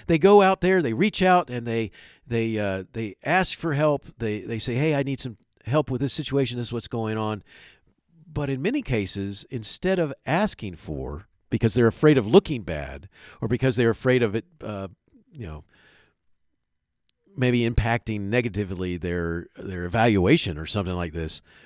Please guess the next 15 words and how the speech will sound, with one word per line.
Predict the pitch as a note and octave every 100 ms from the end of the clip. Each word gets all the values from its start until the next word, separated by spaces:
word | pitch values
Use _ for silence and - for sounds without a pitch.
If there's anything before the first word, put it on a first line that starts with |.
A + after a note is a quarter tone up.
| _ _ _ _ _ _ _
the | C3 B2+
classroom | D#3 D3 - C3
teacher | C#3 B2+
will | A2 G#2+
fail | - - C#3 B2
to | - A2+
create | - A2+ C3 D3+
that | F#2+ E2
lifeline | D#2+ D#2 - D#2+ D2+ D2+ D2+ _ _ _ _
and, | - G2 F#2+ F#2 F#2
uh, | F#2+ F2+ E2+ D2 - _
and | - F#2
won't | G2+ A2 G#2 -
spend | - C3 G#2+ F#2+
time, | - A2+ G#2 F#2+ F2